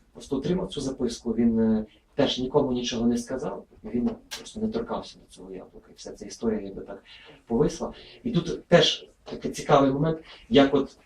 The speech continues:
такі люди, якби, високого розуму, як вони тонко можуть взаємодіяти,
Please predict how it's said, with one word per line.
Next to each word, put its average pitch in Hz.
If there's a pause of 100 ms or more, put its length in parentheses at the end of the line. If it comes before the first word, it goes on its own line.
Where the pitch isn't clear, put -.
(280)
такі -
люди, 131 (340)
якби, 110
високого 123
розуму, 127
як 117
вони 113 (300)
тонко 135
можуть 110
взаємодіяти, 113